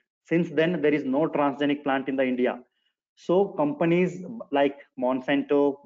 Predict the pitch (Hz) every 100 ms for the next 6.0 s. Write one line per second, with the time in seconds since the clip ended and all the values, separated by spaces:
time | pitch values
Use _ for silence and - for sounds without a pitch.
0 | 107 123 127 135 139 131 - - - 117
1 | 123 135 151 143 139 - - _ _ 143
2 | 139 131 151 151 139 135 143 190 131 127
3 | 170 156 156 151 127 127 - 160 151 113
4 | - - 135 131 120 147 156 151 151 -
5 | 135 123 117 113 - 156 147 147 143 147